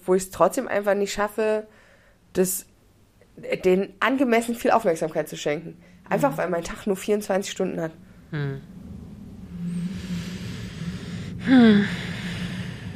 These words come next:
Speaker 2: Hm. Ja, ich weiß gar nicht so richtig. Ich möchte einfach nicht immer <laughs> angemessene Aufmerksamkeit. Also, weil wer sagt, was angemessen ist? Ich fühle halt manchmal auch, dass ich grad das nicht will, weißt du?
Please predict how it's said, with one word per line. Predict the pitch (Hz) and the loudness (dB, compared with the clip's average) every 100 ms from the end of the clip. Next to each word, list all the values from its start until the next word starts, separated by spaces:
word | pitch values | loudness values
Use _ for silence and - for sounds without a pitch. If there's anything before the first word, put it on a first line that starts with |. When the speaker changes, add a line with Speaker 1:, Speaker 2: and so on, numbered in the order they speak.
| - - - - - - - - - - - | -12 -12 -12 -12 -12 -8 -6 -6 -8 -4 6
Speaker 2:
Hm. | 226 185 180 - - - - - | 8 8 6 -6 -16 -16 -16 -10
Ja, | 202 | -6
ich | 202 - | -2 4
weiß | 220 220 - | 4 4 0
gar | 175 | 0
nicht | 175 175 | 0 -4
so | 185 | -4
richtig. | 185 180 - 180 - - - - - - - - - - | -6 -6 -8 -10 -10 -20 -20 -20 -20 -20 -16 -14 -14 -6
Ich | - - - | 0 0 0
möchte | 208 233 - - 180 175 | 0 0 0 0 0 2
einfach | 185 175 185 165 | 0 0 -2 -2
nicht | 185 180 - | -2 -4 -4
immer | - 175 170 170 - _ _ _ - - - - - | -2 -2 0 -2 -6 _ _ _ -6 -6 -8 -18 0
<laughs> | 247 - - | 2 2 0
angemessene | 196 208 196 190 - 190 175 | 2 4 6 6 4 4 4
Aufmerksamkeit. | 180 180 170 170 202 | 2 -2 -4 0 2
Also, | 185 | 4
weil | 190 185 | 4 6
wer | 196 | 6
sagt, | 196 214 220 | 8 4 2
was | 190 | -2
angemessen | 160 202 220 165 165 170 160 | -2 -4 -2 -2 -2 -6 -6
ist? | 170 - - - | -6 -10 -20 -20
Ich | - - | -10 2
fühle | 233 | 4
halt | 220 185 | 6 4
manchmal | 165 175 185 175 | 2 -2 -2 0
auch, | 139 170 | 0 0
dass | 180 170 - | -4 -6 -6
ich | 127 - | -8 -8
grad | - 170 165 175 | -6 -4 -4 -4
das | 170 175 | -6 -6
nicht | 165 | -2
will, | 180 185 170 170 | 6 6 6 0
weißt | 180 180 - | -6 -6 -6
du? | 220 | -10